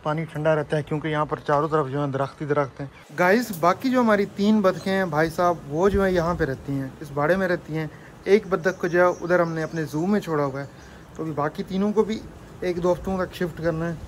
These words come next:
उनके लिए जगह actually हमने यहाँ पे बनाई हुई है। ये check करें, ये जो है भाई साहब इनके लिए छोटा सा तालाब है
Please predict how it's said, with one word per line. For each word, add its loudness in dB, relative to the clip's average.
उनके 6
लिए 10
जगह 12
actually 6
हमने 8
यहाँ 8
पे 4
बनाई 6
हुई 2
है। 2
ये 4
check 2
करें, 4
ये 6
जो 4
है 10
भाई 4
साहब 2
इनके 4
लिए 10
छोटा 8
सा 8
तालाब 8
है 6